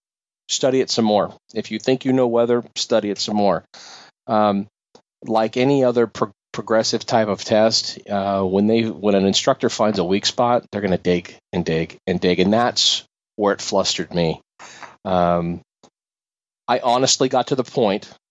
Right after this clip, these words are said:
that I did not know what the minimums were in Class Echo airspace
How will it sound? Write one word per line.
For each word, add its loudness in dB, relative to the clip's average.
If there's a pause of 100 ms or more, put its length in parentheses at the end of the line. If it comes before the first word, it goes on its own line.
(320)
that 2
I 2
did 0
not 0
know 2
what -6
the 0
minimums 2
were 0 (540)
in -2
Class 0
Echo -2
airspace -2